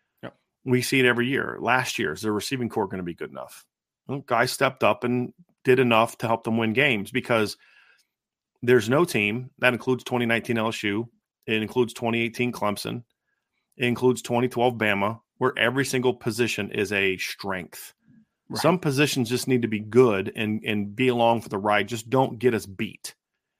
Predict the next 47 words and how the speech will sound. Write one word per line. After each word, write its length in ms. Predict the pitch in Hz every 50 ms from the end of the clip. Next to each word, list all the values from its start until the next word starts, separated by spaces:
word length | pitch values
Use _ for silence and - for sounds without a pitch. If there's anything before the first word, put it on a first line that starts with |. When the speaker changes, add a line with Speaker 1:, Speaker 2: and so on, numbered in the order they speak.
| _ _
Speaker 1:
Yes. 340 | - 120 - - - - - _ -
Speaker 2:
And 140 | 117 117 123
that's 160 | 143 143 -
kinda 260 | - 160 147 139 127
how 120 | 123 120
we 100 | 120 123
come 280 | 120 - - 127 123 120
into 140 | 113 110 104
these 180 | 101 101 95
next 280 | 101 107 107 107 - -
groups. 320 | - 104 - - - -
Now, 320 | - 117 107 101 92 - -
the 160 | - 117 113
interesting 440 | 151 190 - 196 185 156 - 127 113
thing 200 | - 117 117 113
is 140 | 110 98 98
a 40 | 92
couple 360 | - - - 196 208 - 214
of 40 | 180
these 140 | 147 120 -
positions, 720 | - 131 113 110 110 101 - 104 101 101 98 104 - -
in 120 | - 110 101
my 180 | 104 131 -
opinion, 240 | - 110 - 117 101
at 60 | 101
least 180 | 143 143 - -
one 380 | 101 113 151 151 107 98 98 95
for 160 | - 90 95
sure, 240 | - - 165 131 113
has 140 | 107 92
a 40 | 95
chance 380 | 90 - - - - 302 - -
to 60 | -
be 120 | 107 98
a 40 | 92
strength. 540 | - - - 165 175 113 - - - - - _ _ _ _ _ _ _ _ _ _ _ _ _ _
But 100 | - 117
right 200 | 110 127 139 139
now, 200 | 131 135 131 127
it's 80 | 117 -
just 180 | 110 95 - -
too 120 | 131 123
big 160 | 110 110 104 101
of 80 | 92
a 40 | 87
question 380 | - - 110 98 - - 82 82
mark. 340 | 76 69 67 58 - _